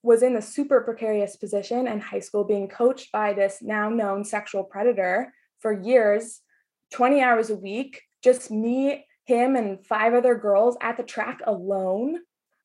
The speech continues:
And I was only ever put in that position because these universities failed to respond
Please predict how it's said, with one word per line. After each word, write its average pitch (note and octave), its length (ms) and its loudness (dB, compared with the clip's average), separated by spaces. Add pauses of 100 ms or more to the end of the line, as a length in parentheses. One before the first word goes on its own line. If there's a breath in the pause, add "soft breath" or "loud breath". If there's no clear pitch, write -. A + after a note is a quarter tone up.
And A#3 120 2
I B3 140 6
was C4+ 140 4
only C#4 240 4
ever A#3 340 2
put D4 200 4
in A#3+ 120 -4
that G#3+ 220 -6
position D#4 640 -4 (220)
because B3 680 2 (260)
these A#3+ 200 -2
universities G3 760 -4
failed A3 360 -2
to G#3+ 80 -14
respond G3 760 -6